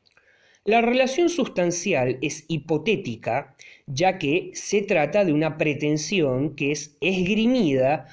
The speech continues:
o invocada por el actor y una orden del juez que vincula al demandado.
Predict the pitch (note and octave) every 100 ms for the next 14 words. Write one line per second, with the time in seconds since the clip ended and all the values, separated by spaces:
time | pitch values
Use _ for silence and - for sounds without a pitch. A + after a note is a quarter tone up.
0 | - _ - A#3+ A#3+ C4 C4 - C4 B3+
1 | G3+ E3 C#3+ D3+ B2 B2+ G3+ - D3 C3+
2 | C3 C3 - G#3 C#3+ C3+ D3+ - _ _
3 | _ D3 F3 C#4 C4 G#3+ G3+ G3+ - D#4
4 | D#4 C4 B3 G#3 F#3 F#3 - D#4 G#3 D3
5 | - - - D#4+ C4 A3+ A3 B3+ C#4+ F#3
6 | D3 F#3 - E3+ E3+ F3 F#3+ A3 A3 A3+
7 | A3 E3 A2+ G#2+ G#2 G2+